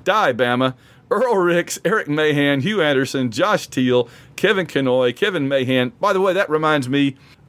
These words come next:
I've mailed out quite a few of the posters the last couple of weeks, too. We did a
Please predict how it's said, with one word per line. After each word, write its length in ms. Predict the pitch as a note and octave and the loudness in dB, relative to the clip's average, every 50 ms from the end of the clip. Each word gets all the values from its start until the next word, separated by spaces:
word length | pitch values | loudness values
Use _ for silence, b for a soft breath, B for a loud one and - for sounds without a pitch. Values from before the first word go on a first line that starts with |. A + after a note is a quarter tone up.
| - | -4
I've 220 | - D#3 F3 E3+ D3 | -2 0 0 0 0
mailed 320 | D#3+ E3 F3+ F#3+ F3 D#3 D3+ | 0 0 0 0 0 2 2
out 240 | D3+ D3 D3 - | 2 0 0 -2
quite 260 | - - E3+ E3+ E3+ D#3 | -4 -2 -2 0 0 0
a 60 | D#3 | -2
few 200 | D#3 - D#3+ D#3 | -2 -2 -2 -2
of 100 | C#3 A2+ | 0 -2
the 80 | A#2+ | -2
posters 520 | A#2+ - D#3+ E3 F#3 E3+ - - G2 F2 D#2+ | -4 -2 -2 -2 -2 -4 -4 -6 -6 -4 0
the 80 | A2 | 2
last 220 | A2 A2 G#2 G2+ - | 2 2 2 2 0
couple 220 | - A#2 - - G2+ | -2 -2 -2 0 -2
of 60 | G2+ | 0
weeks, 200 | G#2 G2 - - | -2 -2 -4 -4
too. 260 | - - E3+ C#3+ G2 | -4 -2 0 0 0
We 120 | F2+ A#2 | -2 -2
did 180 | A2 A2 B2 A#2 | 0 2 2 2
a 80 | A2+ | 0